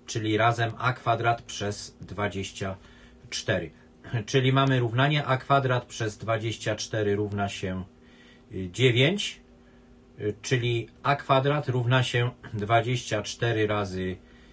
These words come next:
y, dziewięć. Wobec tego a to jest trzy razy pierwiastek z dwudziestu czterech, to jest dwa pierwiastki z sześciu, czyli, y, sześć pierwiastków z sześciu,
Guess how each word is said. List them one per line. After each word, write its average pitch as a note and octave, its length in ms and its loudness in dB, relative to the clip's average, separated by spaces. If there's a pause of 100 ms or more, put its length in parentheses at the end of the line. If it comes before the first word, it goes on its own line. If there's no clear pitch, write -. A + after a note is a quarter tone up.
(240)
y, F#2+ 220 -8
dziewięć. C3+ 680 2 (260)
Wobec C3 540 2
tego A2 380 2
a C3+ 340 2 (540)
to B2+ 120 2
jest A2 360 0
trzy D#3 420 0
razy C3+ 380 4 (360)
pierwiastek C3 600 4
z A2+ 60 -6
dwudziestu A#2+ 500 -2
czterech, G2 500 -2
to A2 160 0
jest G#2 420 0
dwa A#2 420 2 (1200)
pierwiastki G#2 840 0 (560)
z - 120 -10
sześciu, - 480 -2
czyli, A2 520 -2 (200)
y, F#2+ 40 -4
sześć - 600 0 (500)
pierwiastków A#2 680 2
z - 60 -6
sześciu, A2 440 -2